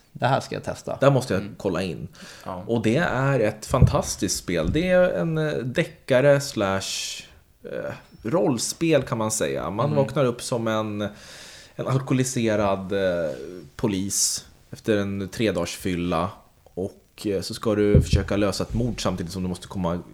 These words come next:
Speaker 2: komma ihåg vem, vem fan du är.
Speaker 1: Mm.
Speaker 2: Och du har hela tiden konversationer med de olika delarna i din hjärna. Så ifall du ser någonting så berättar den delen av din hjärna till dig att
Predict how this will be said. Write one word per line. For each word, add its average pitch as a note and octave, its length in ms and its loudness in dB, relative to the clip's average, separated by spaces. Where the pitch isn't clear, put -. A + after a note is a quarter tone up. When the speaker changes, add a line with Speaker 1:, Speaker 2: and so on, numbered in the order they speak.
Speaker 2:
komma G2 160 -4
ihåg F2+ 140 -2
vem, F2+ 200 -8
vem F#2 180 0
fan F2+ 280 0
du F#2+ 120 4
är. - 380 0
Speaker 1:
Mm. A#2 160 -6
Speaker 2:
Och - 440 0
du B2 240 2
har C3+ 520 4
hela A2+ 260 0
tiden F#2 500 -2
konversationer A2+ 720 0
med F#2 200 0
de A2 240 -2
olika G#2 280 0
delarna G2 480 2
i F#2 40 0
din F#2 220 0
hjärna. G#2 400 -2
Så - 100 -4
ifall G#2 160 -2
du G#2+ 80 -2
ser E3 240 2
någonting G2+ 340 0
så - 160 -2
berättar F2+ 760 0
den G#2 280 4
delen F#2+ 200 2
av F2+ 100 0
din F#2+ 140 0
hjärna G#2 400 2
till B2+ 260 4
dig F2 140 4
att - 240 -6